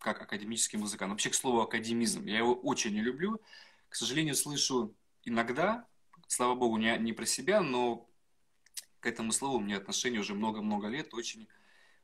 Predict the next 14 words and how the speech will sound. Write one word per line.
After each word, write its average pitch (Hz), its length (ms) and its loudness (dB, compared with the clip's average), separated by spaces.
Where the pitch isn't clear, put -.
негативное. 110 760 0
К - 60 -6
сожалению, 139 580 0
хотим 127 380 -4
мы 117 100 2
этого 110 260 -2
или 107 100 -2
нет, 135 260 -2
но 110 220 0
очень 117 320 -8
часто 139 300 -4
мы 107 140 -2
заложники 107 520 -4
именно 104 480 -6